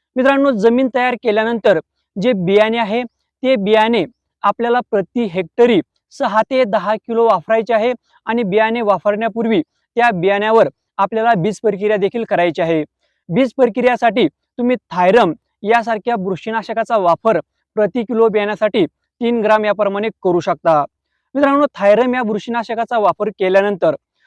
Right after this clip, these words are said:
तुम्हाला सूर्यफूल बियाण्यांची लागवड तुम्ही पेरणीद्वारे करू शकता किंवा टोकन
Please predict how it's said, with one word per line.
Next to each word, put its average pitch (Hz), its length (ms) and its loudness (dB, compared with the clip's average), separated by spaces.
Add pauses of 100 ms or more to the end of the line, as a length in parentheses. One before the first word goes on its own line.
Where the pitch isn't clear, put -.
(140)
तुम्हाला 240 340 0
सूर्यफूल 233 500 -2
बियाण्यांची 208 600 -4
लागवड 170 400 4 (400)
तुम्ही 240 240 0
पेरणीद्वारे 226 840 2
करू 226 160 -2
शकता 240 380 -4
किंवा 240 500 -6
टोकन 233 460 0